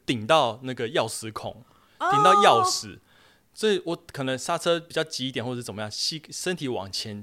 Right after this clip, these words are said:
Speaker 1: 我就撞到，
Speaker 2: 会熄火吗？
Speaker 1: 膝盖就撞，对，就撞到钥匙，钥匙就会转到，就会熄火。
Speaker 2: <laughs>
Speaker 1: 有时候是行驶中哦，
Speaker 2: 好危险哦，
Speaker 1: 行驶中。
Speaker 2: 天哪。
Speaker 1: 超危险的欸。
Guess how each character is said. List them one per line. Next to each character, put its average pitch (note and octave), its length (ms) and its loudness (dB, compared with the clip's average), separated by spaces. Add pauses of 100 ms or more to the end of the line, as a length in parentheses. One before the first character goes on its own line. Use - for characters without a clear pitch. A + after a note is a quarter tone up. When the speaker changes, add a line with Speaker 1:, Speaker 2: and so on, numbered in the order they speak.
(120)
Speaker 1:
我 A#2 120 -6
就 E3+ 140 0
撞 A3 260 2
到， C#3 100 2
Speaker 2:
会 C3 40 0
熄 F3 40 -8
火 F3 40 -14
吗？ F#3 100 -16
Speaker 1:
膝 - 300 -4
盖 F3+ 140 -2
就 D#3+ 100 -4
撞， C#3 260 -4
对， D3+ 220 0
就 G3 160 2
撞 F#3+ 160 0
到 F3+ 100 0
钥 F3 220 4
匙， B2 220 -8
钥 F#3+ 100 0
匙 C3+ 140 -4
就 D#3+ 120 -4
会 D#3+ 80 -6
转 G#2+ 240 -4
到， D3 160 6
就 C#3 140 -4
会 D3 80 2
熄 A2+ 300 -2
火。 - 80 -10 (380)
Speaker 2:
<laughs> - 340 -20
Speaker 1:
有 D#3 100 -2
时 F#3 60 2
候 A#3 60 6
是 B3+ 120 0
行 E3 300 0
驶 C3 260 -4
中 C#3 240 4
哦， C3 220 2
Speaker 2:
好 C#4+ 80 4
危 D#4 160 6
险 A#3+ 220 2 (100)
哦， G3+ 60 2
Speaker 1:
行 F#3 160 0
驶 - 0 -
中。 G3+ 100 -6 (160)
Speaker 2:
天 C#4+ 220 -2
哪。 G3 340 -2
Speaker 1:
超 F#3+ 140 -2
危 D#3+ 120 0
险 C3+ 180 -4
的 G#2 80 -6
欸。 G2 160 -8